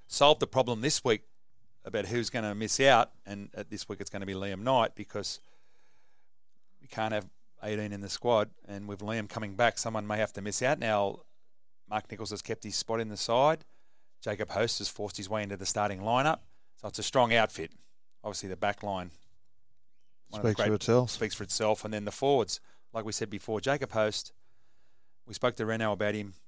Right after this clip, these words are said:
Speaker 1: last week, and he said when he came to the club, you know, we weren't sure what he was gonna bring. He was maybe a fringe first grader, played fifty first grade.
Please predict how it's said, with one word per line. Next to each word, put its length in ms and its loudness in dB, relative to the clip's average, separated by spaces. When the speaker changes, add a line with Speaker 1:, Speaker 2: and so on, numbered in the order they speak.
Speaker 1:
last 320 -4
week, 200 -8
and 100 -18
he 60 -20
said 220 -10
when 120 -6
he 60 -6
came 220 -4
to 80 -6
the 80 -10
club, 380 2
you 60 -18
know, 80 -10
we 80 -6
weren't 180 -6
sure 400 -2
what 160 -2
he 60 -4
was 100 -8
gonna 160 -6
bring. 540 2
He 80 -10
was 160 -12
maybe 260 -6
a 40 -8
fringe 260 -6
first 320 2
grader, 280 4
played 240 0
fifty 240 -8
first 300 0
grade. 240 2